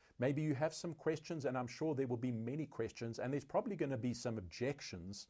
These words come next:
to what Paul has taught here. And, uh, Paul understood this, and as you'll see in verse fourteen, the very next verse that we'll be looking at in the next, um, the next life group, um,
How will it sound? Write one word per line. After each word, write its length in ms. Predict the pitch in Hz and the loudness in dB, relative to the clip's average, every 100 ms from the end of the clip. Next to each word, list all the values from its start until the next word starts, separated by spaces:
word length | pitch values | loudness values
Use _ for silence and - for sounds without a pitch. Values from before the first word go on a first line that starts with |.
| _ - _ _ | _ -20 _ _
to 340 | - 131 127 123 110 | 0 4 4 2 4
what 260 | 131 123 | 4 4
Paul 240 | - 135 123 | 4 4 4
has 200 | 107 - | 2 -2
taught 280 | - 120 - | -2 -2 0
here. 180 | 98 73 _ - - - - | -4 -4 _ -20 -20 -8 2
And, 280 | 123 123 | 4 6
uh, 140 | 127 127 - _ _ - | 6 6 2 _ _ 8
Paul 220 | 160 202 | 12 12
understood 500 | 170 156 - 196 147 | 10 4 2 4 4
this, 200 | 131 - | 2 2
and 140 | 120 | 0
as 200 | 127 131 | 2 2
you'll 120 | 147 143 | 4 2
see 320 | - 196 147 | 2 2 2
in 100 | 117 | 4
verse 260 | 110 131 | 4 2
fourteen, 560 | - 165 156 - 180 131 | 2 2 2 0 -2 -2
the 60 | 104 | 0
very 300 | 120 147 131 | 2 4 4
next 300 | 135 160 - | 2 0 0
verse 340 | 98 147 143 | 8 8 8
that 140 | - 107 | 0 0
we'll 140 | 123 | 2
be 140 | 107 | 2
looking 340 | 113 143 143 135 | 2 0 0 -4
at 160 | 123 - _ - - | -4 -8 _ -20 -4
in 160 | 127 | 0
the 60 | 120 | 2
next, 640 | 104 104 127 180 - - - | 2 2 2 2 -2 -12 -2
um, 340 | 113 107 104 95 - 104 | 0 2 -2 -6 -12 -2
the 100 | 101 | 0
next 360 | 113 170 - | 2 0 -2
life 300 | 113 101 98 | -2 -2 -2
group, 280 | - 104 - - _ _ _ _ | -4 -4 -6 -14 _ _ _ _
um, 280 | 113 113 113 | 0 0 0